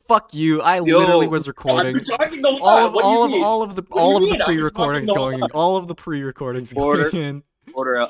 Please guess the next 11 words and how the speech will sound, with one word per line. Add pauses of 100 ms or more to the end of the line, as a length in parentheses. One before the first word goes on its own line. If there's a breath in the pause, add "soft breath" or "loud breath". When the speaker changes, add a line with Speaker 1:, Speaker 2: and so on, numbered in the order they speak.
Speaker 2:
I
like
the
fit. (720)
I
like
the
fit,
not
gonna
lie.